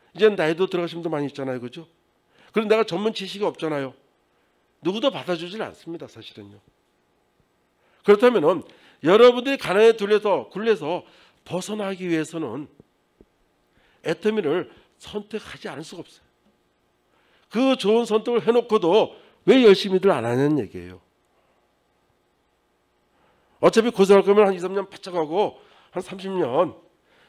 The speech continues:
여러분들이 그리는 버킷리스트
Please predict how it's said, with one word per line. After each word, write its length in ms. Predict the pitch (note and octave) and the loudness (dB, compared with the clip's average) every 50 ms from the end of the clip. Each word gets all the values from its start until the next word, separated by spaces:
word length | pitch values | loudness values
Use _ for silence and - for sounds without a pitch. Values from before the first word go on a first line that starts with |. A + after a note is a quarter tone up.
| _ _ - | _ _ -4
여러분들이 760 | B2 D#3 F#3+ G#3 G#3+ G3+ G#3+ F#3+ A3 A3+ A#3+ A#3+ A3 F3 - | 0 4 4 4 4 4 0 -2 -2 0 0 -2 -2 -4 -6
그리는 460 | - D#3+ D#3 F#3 F3+ D3 D#3+ F#3+ - | -6 -2 0 2 2 2 2 0 -2
버킷리스트 760 | - C#3+ - - D#3+ E3 D#3 C#3 - - - B2+ C#3+ E3+ D#3+ | -10 -18 -14 -6 -4 -4 -4 -6 -8 -8 -6 -4 -4 -4 -6